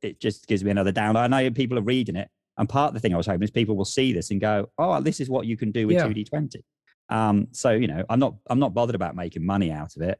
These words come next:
Speaker 1: I'm more bothered about maybe people who wanna play two D twenty and don't know what to do can actually take this and go and take the S R D, and now they
Speaker 2: Yeah.
Speaker 1: can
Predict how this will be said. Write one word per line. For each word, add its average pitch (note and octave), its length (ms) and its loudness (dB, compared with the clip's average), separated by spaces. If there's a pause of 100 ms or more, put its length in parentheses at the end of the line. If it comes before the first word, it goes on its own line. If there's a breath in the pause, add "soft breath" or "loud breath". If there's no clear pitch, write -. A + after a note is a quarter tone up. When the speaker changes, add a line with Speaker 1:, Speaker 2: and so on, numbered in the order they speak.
(120)
Speaker 1:
I'm F#2 340 0
more G2 200 4
bothered E2+ 280 0
about E2+ 340 -2 (400)
maybe A#2+ 240 4
people A2+ 280 0
who F#2+ 60 2
wanna G2+ 200 2
play G2 200 -2
two G2 220 -2
D F#2 100 -4
twenty F2+ 640 -2 (600)
and F#2+ 120 0
don't G2+ 200 2
know G2 80 0
what F#2 160 0
to F#2+ 80 -8
do F#2+ 200 4
can F#2 180 -2
actually G2 240 -4
take A2 280 -2
this F#2 160 -6
and F#2 80 -4
go A2+ 140 2
and A#2+ 100 2
take G#2+ 220 -2
the F#2 100 -4
S F2 220 -6
R F2 80 0
D, F#2 200 0
and G2 100 2
now G2+ 200 0
they G2 120 2
Speaker 2:
Yeah. F#2+ 40 -2
Speaker 1:
can G2 300 0